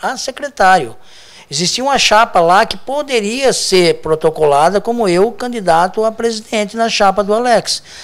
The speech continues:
Mas essa chapa não foi protocolada, certo? E o Alex fez um pronunciamento na Câmara lá, coitado, até respeito a opinião dele lá, mas é uma, um,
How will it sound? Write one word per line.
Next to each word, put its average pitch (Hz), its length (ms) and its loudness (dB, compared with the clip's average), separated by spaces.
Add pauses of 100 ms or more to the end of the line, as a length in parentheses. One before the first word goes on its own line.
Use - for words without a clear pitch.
(200)
Mas 135 160 -6
essa 156 220 0
chapa 175 380 2
não 196 260 -2
foi 214 220 0
protocolada, 143 1040 -4 (360)
certo? 170 340 0
E 185 40 -4
o 185 80 4
Alex 180 540 0 (500)
fez 151 320 -4
um 131 240 -12 (160)
pronunciamento 147 680 -2
na 170 140 2
Câmara 175 400 0
lá, 185 260 2
coitado, 139 680 -4 (920)
até 151 220 -6
respeito 151 500 -2
a 147 40 4
opinião 147 420 -4
dele 135 220 2
lá, 143 280 2
mas 180 280 -2
é - 20 0
uma, 180 400 -4 (1120)
um, 131 320 -18